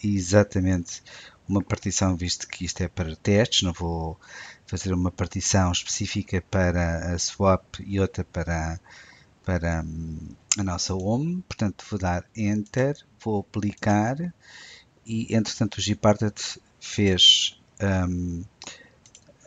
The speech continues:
fez, ah, o seu trabalho e agora nós vamos ter que dizer aonde é que queremos instalar. Neste caso é na dev S D A um, que é, corresponde ao nosso primeiro disco único, neste caso.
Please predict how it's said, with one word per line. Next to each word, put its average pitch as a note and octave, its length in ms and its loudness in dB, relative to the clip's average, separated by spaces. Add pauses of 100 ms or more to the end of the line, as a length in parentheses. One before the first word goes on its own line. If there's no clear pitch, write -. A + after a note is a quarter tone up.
(120)
fez, G2 420 2
ah, F2+ 320 2
o G2+ 80 -6
seu F#2+ 220 0
trabalho A#2 500 2 (1080)
e A#2 400 4 (280)
agora A2 340 8
nós A2 200 6
vamos G#2+ 220 0
ter A2 100 -4
que G#2 60 -6
dizer G#2 320 -2 (240)
aonde C3+ 400 6
é A2 40 8
que - 100 -6
queremos F#2 340 4
instalar. A#2 480 0
Neste G2 240 0
caso G2 420 4
é F#2+ 40 2
na F2+ 120 2
dev G2 300 4
S F#2+ 180 2
D G2 160 4
A F#2 140 6
um, B2 300 0 (600)
que G#2+ 280 0
é, F2+ 420 2 (100)
corresponde G2 840 2 (560)
ao G#2+ 100 4
nosso - 500 2
primeiro G2 360 0
disco G2 400 0
único, G#2+ 480 2
neste F2+ 220 -2
caso. C#3 500 2